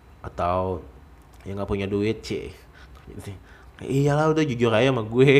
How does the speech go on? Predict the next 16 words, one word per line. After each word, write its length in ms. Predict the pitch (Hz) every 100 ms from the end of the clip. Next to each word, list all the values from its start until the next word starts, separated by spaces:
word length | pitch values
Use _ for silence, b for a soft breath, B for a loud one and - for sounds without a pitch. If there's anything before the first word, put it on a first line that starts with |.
| 123
gitu. 140 | 110 107 - B B B B - - 107
Nggak 120 | 95
usah 80 | 101
sok 240 | 98 101
kaya 240 | 95 95 117
lah. 240 | 127 131 - - - - B B B B B - - - - - - - - - B B -
Hidup 240 | 107 107
itu 320 | 107 104 123 120 - -
bukan 240 | 104 107
ditentukan 320 | 101 - 101 -
oleh 320 | 98 98 98 -
kaya 320 | - 95 90
atau 160 | 95
enggak 240 | 92 92 85
ya, 100 | - -
cie. 400 | - - 50 50